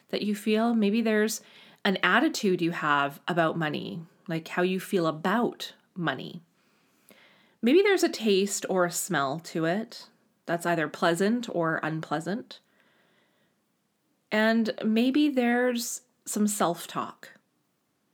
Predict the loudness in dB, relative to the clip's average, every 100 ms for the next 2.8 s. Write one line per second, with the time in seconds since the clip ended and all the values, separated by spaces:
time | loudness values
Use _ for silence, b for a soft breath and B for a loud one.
0 | _ _ _ B B B -2 2 4 4
1 | 4 2 2 2 2 2 2 0 0 -2
2 | 2 0 0 -6 -6 -6 -10